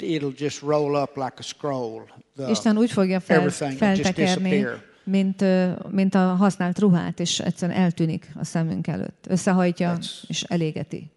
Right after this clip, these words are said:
Speaker 1: just like it doesn't exist, God's faith,
Speaker 2: Isten,
Speaker 1: God's
Speaker 2: Isten,
Speaker 1: creator.
Speaker 2: ö,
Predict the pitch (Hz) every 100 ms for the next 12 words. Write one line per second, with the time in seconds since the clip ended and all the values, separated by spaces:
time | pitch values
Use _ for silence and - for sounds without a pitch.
0 | _ - - 120 - - 123 110 - 127
1 | 117 - - 131 117 - - 120 107 -
2 | - - _ - 180 - 185 180 - -
3 | 147 185 180 180 175 175 - - - -